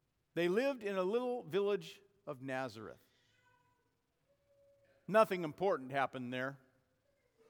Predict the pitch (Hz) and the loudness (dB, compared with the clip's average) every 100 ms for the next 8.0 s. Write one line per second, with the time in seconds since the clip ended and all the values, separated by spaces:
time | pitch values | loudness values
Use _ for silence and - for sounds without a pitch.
0 | _ _ _ _ _ _ _ _ _ - | _ _ _ _ _ _ _ _ _ 0
1 | 196 180 185 180 170 156 131 - - 156 | 2 2 2 2 2 0 -2 -12 -12 -10
2 | 135 - 196 170 156 - 170 165 233 196 | -6 2 2 2 -6 -6 -2 2 4 2
3 | 143 135 120 120 151 - _ _ _ _ | 0 0 -2 -2 -8 -10 _ _ _ _
4 | 165 233 330 - 233 202 165 190 185 175 | -2 2 2 2 0 0 0 4 6 6
5 | 165 165 160 - 160 160 214 262 160 185 | 4 4 4 -2 -2 4 4 4 0 0
6 | 302 247 247 214 185 208 208 202 180 147 | 0 0 -2 0 4 6 8 6 2 2
7 | 247 240 185 190 165 165 151 165 196 | 4 4 0 -4 -2 -4 0 0 0